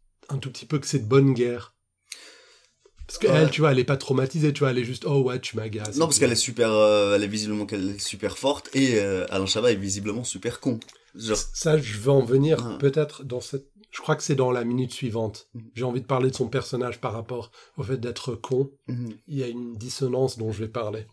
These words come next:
Speaker 2: D'accord. Donc dans la prochaine minute.
Speaker 1: Oui, dans la prochaine minute. Je
Speaker 2: Donc,
Speaker 1: regarde,
Speaker 2: euh,
Speaker 1: ouais, c'est dans la prochaine minute.
Speaker 2: Alors,
Speaker 1: Ah ouais.
Speaker 2: euh, on vous invite la semaine prochaine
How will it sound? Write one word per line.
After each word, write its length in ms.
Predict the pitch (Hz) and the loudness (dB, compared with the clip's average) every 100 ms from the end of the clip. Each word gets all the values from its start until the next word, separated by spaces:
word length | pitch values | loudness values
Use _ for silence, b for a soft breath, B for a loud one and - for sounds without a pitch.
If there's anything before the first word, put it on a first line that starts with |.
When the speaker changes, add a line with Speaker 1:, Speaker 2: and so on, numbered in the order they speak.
| - | 2
Speaker 2:
D'accord. 340 | - 123 127 - | 2 2 -6 -6
Donc 160 | 110 110 | -8 0
dans 120 | 113 | 2
la 60 | 104 | 2
prochaine 280 | 131 139 131 | 0 -4 -2
minute. 400 | 160 120 - - - | -4 -6 -12 -14 0
Speaker 1:
Oui, 140 | 139 | 2
dans 120 | 127 | 4
la 120 | 123 | 2
prochaine 320 | 117 131 135 120 | 0 -2 0 -2
minute. 260 | 113 107 | -2 -6
Je 60 | - | -6
Speaker 2:
Donc, 60 | 117 | -8
Speaker 1:
regarde, 260 | 110 117 | -6 -4
Speaker 2:
euh, 40 | 120 | -4
Speaker 1:
ouais, 120 | 113 | -6
c'est 140 | - | -8
dans 100 | 104 | -8
la 120 | 101 | -8
prochaine 280 | 98 101 107 | -10 -12 -12
minute. 240 | 101 101 - B B B B | -12 -14 -18 B B B B
Speaker 2:
Alors, 160 | 101 98 | 2 4
Speaker 1:
Ah 120 | 95 | 6
ouais. 100 | - | 4
Speaker 2:
euh, 60 | - | 2
on 80 | 101 | -2
vous 140 | 104 | -2
invite 220 | 104 104 | -4 -4
la 80 | 101 | -6
semaine 160 | 98 101 | -6 -6
prochaine 460 | 104 98 98 92 | -8 -8 -8 -10